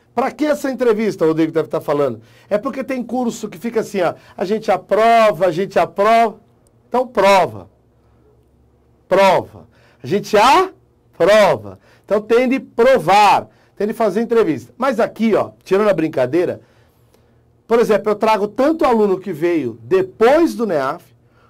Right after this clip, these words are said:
como aluno que foi antes do neaf. O Rodrigo, por exemplo, foi meu aluno muito mais antes do neaf. Mas o que que é bacana? Além de ser um aluno excepcional,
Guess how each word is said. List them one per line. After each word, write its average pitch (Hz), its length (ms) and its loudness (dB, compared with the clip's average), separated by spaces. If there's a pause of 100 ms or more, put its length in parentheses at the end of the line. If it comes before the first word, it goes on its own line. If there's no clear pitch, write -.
como 247 240 0
aluno 226 300 0
que 233 140 -8
foi 254 320 -2 (100)
antes 262 320 2
do 262 60 -14
neaf. 185 320 -2 (260)
O 370 100 0
Rodrigo, 170 360 0
por 190 180 -2
exemplo, 185 420 -2 (220)
foi 240 240 0
meu 208 160 2
aluno 202 300 2
muito 320 380 0
mais 202 460 0
antes 320 440 2
do 311 100 -8
neaf. 240 380 -6 (340)
Mas 190 400 -2
o 214 80 -8
que 226 160 -10
que 247 100 -8
é 226 60 0
bacana? 156 600 -2 (440)
Além 185 320 0
de 190 80 -16
ser 147 360 -4
um 175 120 -8
aluno 139 460 -6
excepcional, 156 840 -8